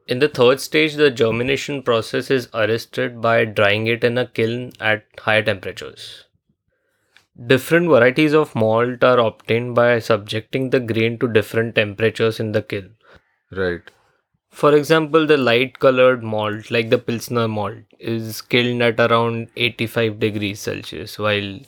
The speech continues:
Speaker 1: the Munich malt that we use in our Basil Blonde is kilned at around hundred and fifteen degrees Celsius.
Speaker 2: Mm.
Speaker 1: There's another way in which the germinated grain is directly roasted to give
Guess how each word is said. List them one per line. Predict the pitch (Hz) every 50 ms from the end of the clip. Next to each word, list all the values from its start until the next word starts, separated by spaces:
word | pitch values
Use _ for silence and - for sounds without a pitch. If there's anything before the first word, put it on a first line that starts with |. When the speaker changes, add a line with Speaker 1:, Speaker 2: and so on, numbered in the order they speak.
| _ _ _ _ _ _ _ _ _ _ _ _ _ _ _ _ _
Speaker 1:
the | - 131
Munich | 131 127 123 120 120 131 143 - -
malt | 131 127 127 131 131
that | 123 127 120 -
we | - 127
use | 120 117 117 117 117 110
in | 120 117 120
our | 120 120
Basil | 113 107 107 107 104 101 110 117 113
Blonde | 110 113 113 117 117 117 117 113 110
is | 113 110 110 -
kilned | - - - 113 110 110 113
at | 113 110 113
around | 110 107 117 113 113 107
hundred | 110 104 101 101 104
and | 110 110 107
fifteen | - 113 101 - - - 104 104 104
degrees | 104 104 101 101 107 104 101 -
Celsius. | - 104 98 - - - 92 90 - - - _ _ _ 117
Speaker 2:
Mm. | 107 104 101 98 98 95 98 101 _ _ _ _ _ _ _ _ _ _ _ _ _ _ _ _ _ _ _ _
Speaker 1:
There's | _ - 135 127 131 143 135 135
another | 127 117 123 135 143 156 160 147
way | 117 120 123 123 127 131 131 123
in | 120 117 113
which | 113 120 117 117 -
the | - 127
germinated | 117 113 - 110 107 107 110 120 120 123 123 117 - 135 123 117 113
grain | 110 113 113 117 113 117 117 117
is | 117 117 113 104
directly | 107 - 107 107 110 107 104 - - 123 120 117
roasted | 107 101 104 104 - - - - 113 107 107 -
to | - 104
give | 104 - 110 110 110 104 - _